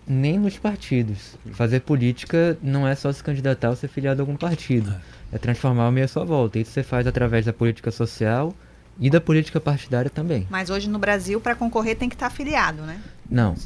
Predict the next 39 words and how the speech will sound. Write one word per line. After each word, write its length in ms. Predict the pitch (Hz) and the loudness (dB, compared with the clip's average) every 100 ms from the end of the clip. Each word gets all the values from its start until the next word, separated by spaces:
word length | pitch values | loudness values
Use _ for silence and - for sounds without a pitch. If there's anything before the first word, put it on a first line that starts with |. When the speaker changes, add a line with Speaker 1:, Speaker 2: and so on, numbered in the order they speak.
| - | -10
Speaker 1:
eu 80 | - | -2
tô 120 | 113 | -2
di-, 180 | 101 131 | -2 -6
dividindo 540 | 101 113 139 120 147 | -2 2 2 4 2
aqui 160 | 165 131 | 2 2
Speaker 3:
Sim, 80 | 107 | 2
Speaker 1:
entre 280 | 117 110 139 | 2 2 -2
Speaker 3:
sim. 60 | - - - | -2 -18 -2
Speaker 1:
política 340 | 123 123 - | 2 2 2
partidária 560 | 135 127 123 117 120 143 | 0 0 0 0 2 2
e 40 | |
política 440 | 165 156 143 262 151 | 0 0 0 0 -4
Speaker 3:
Uhum. 80 | - | -2
Speaker 1:
social. 380 | 151 - 131 | -2 0 0
Então, 180 | 104 123 | 0 -2
sim, 200 | 143 139 | -2 -2
Speaker 3:
Uhum. 40 | 95 | 0
Speaker 1:
tem 180 | 120 | -2
que 60 | 131 | -2
tá 120 | 120 | -4
filiado, 640 | - 135 139 123 127 135 185 _ - - - - | -2 2 4 4 4 0 -4 _ -20 -20 -20 -12
é, 360 | 110 113 117 113 | -2 2 4 4
obedecendo, 440 | 123 127 - 127 | 4 2 2 0
obviamente, 360 | 120 127 120 120 | 2 2 2 0
às 60 | 117 | 0
regras 300 | 117 113 110 | 0 0 0
eleitorais 600 | 120 131 147 127 135 131 | 0 2 2 2 0 -2
e 20 | |
tudo 160 | 135 139 | -2 0
mais. 340 | 123 127 143 | 0 0 0
Então, 460 | 143 - 147 180 190 | -2 -2 -2 0 -2
isso 140 | - | -2
é 20 | |
uma 100 | 196 | 0
escolha 280 | 190 - 175 | 0 0 2
muito 200 | 160 180 160 | 2 0 0
delicada. 640 | 147 - 135 143 139 143 - - - - | -2 0 0 2 2 -2 -6 -20 -20 -12
É, 200 | - 120 | 0 4
eu 280 | 127 135 143 | 6 6 4